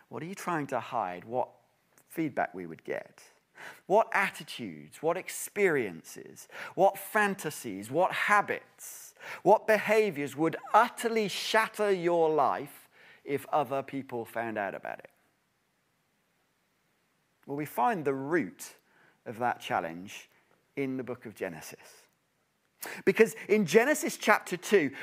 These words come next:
we've got this description of God creating the world. And in amongst all the beauty, he, there's one restriction, just one, one guardrail that God gives. Genesis chapter two, verse sixteen. And the Lord God commanded the man,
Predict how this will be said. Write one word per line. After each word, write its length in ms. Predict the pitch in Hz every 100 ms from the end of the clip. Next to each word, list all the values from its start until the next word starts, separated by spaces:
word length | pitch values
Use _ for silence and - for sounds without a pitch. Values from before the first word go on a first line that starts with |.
| -
we've 200 | 185 226
got 200 | 220 226
this 140 | 220 -
description 440 | 180 - 202 -
of 140 | 160
God 320 | 139 196 208 -
creating 540 | - 185 175 - 165
the 80 | 165
world. 440 | 180 170 113 98 - - -
And 140 | 196
in 120 | 233
amongst 440 | 254 277 285 269 -
all 240 | 226 254 269
the 120 | 247
beauty, 440 | 220 208 - 151
he, 220 | 147 180 - _
there's 220 | 185 143
one 460 | 151 156 208 254 240
restriction, 640 | 214 - 190 - - 110
just 320 | 110 202 220
one, 340 | 233 190 104 90 - _ - -
one 400 | 185 226 208 156
guardrail 1000 | - 240 220 196 185 127 120 98 78 90
that 220 | 131 139
God 260 | 156 147 135
gives. 480 | 147 98 80 - - - - - -
Genesis 360 | 226 214 185
chapter 300 | - - -
two, 220 | - 170
verse 220 | 147 151 147
sixteen. 640 | 165 - - 139 87 73 - _ _ - - -
And 140 | - 170
the 60 |
Lord 360 | 170 190 185 160
God 280 | 175 170 -
commanded 640 | - 156 185 247 226 175
the 60 | 139
man, 500 | 131 117 113 147 196